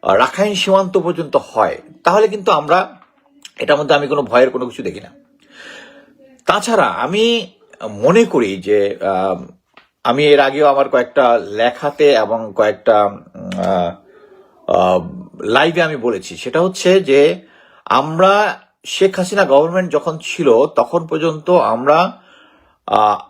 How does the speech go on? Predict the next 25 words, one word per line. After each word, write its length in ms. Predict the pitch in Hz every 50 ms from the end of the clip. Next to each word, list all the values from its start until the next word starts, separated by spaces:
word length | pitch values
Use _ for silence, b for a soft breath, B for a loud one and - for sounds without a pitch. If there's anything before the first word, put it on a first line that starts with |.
| _ _ _
মায়ানমারের 560 | 104 113 131 147 180 196 208 208 208 220 220
সাথে 320 | 185 - - 202 185 202
যে 320 | 185 160 185 196 196 202 202
ডিপ্লোমেসিটা 640 | 185 - - 131 - - 156 165 165 - 175 175
করেছি, 340 | 151 143 143 151 151 - 143
এটা 260 | 127 127 151 185 294 302 - _ _ _ _ - 92 -
ভারত 560 | - - 135 160 196 220 240 247 - _ -
আমাদেরকে 480 | - 127 147 151 156 156 156 151 - 147
যেটা 220 | 123 135 131 143
সাজেস্ট 440 | 135 - - 120 117 139 151 - -
করেছে 240 | - 170 170 165 170
শুধু 180 | - 175 180
ওইটাই 220 | 156 170 165 180 147
করেছি, 300 | - - 78 - - - _ B B B B B B B B B -
ভারত 260 | - - 160 214 -
যেটা 200 | 180 226 220 226
বলেছে 260 | 208 202 202 - 185
ওইটাই 180 | 160 135 135 127
করেছি। 400 | 123 - - - - - 90 - _
That 160 | 139 147 147
was 140 | 170 190 175
a 100 | 151 135
mistake, 840 | 95 98 113 143 - - - - _ - 151 101 - - _ _ - - b b b b b b b - -
mistake। 440 | 156 165 165 - 165 117 98 -
আমরা 480 | - 123 135 151 165 175 175 170 175 180